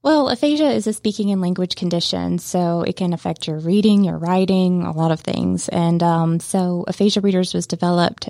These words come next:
out of a need to provide relevant reading for adults with aphasia, so on a simple scale, so they don't have to read children's books. So, um,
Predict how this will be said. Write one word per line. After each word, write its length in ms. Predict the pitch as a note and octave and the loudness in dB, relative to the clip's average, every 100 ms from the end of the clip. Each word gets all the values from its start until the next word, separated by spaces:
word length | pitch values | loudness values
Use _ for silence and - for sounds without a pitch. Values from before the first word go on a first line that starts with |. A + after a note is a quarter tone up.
| - | -4
out 160 | F3+ | -2
of 100 | E3+ | 0
a 60 | F3 | 2
need 380 | F3 F3 F3 E3 | 4 4 2 -2
to 400 | - F3+ F3 E3 | 0 2 4 2
provide 580 | - E3+ E3+ E3 E3 E3 | -2 -2 0 2 0 0
relevant 680 | E3+ F3 F3+ F3+ F3 E3+ - | 2 2 2 2 2 2 -2
reading 360 | E3+ F3 F3 E3+ | 0 4 4 2
for 180 | - F3 | 0 -2
adults 580 | F3 E3 E3 - - - | 0 0 0 -2 -4 -4
with 120 | F3 | -4
aphasia, 580 | E3+ F3 F#3+ G3+ - F3+ | -2 0 0 2 0 0
so 180 | - F3 | -2 0
on 160 | F3+ | 2
a 60 | E3+ | 0
simple 260 | - F3+ E3+ | 0 -2 -4
scale, 420 | - A3 F#3+ F3 | 0 2 2 -2
so 160 | - | 0
they 120 | F3+ F3+ | 0 2
don't 180 | F3 F3 | 0 -2
have 220 | F3 - | -4 0
to 240 | E3+ E3 E3 _ _ _ | 2 2 -2 _ _ _
read 120 | F3+ | -2
children's 320 | G#3+ B3+ F#3+ - | -2 0 -2 -2
books. 380 | - - - _ _ _ _ _ _ _ _ _ | -10 -10 -20 _ _ _ _ _ _ _ _ _
So, 480 | _ - E3+ E3 E3 - | _ 0 2 4 2 0
um, 500 | F3 E3+ E3 E3+ | 0 0 0 -4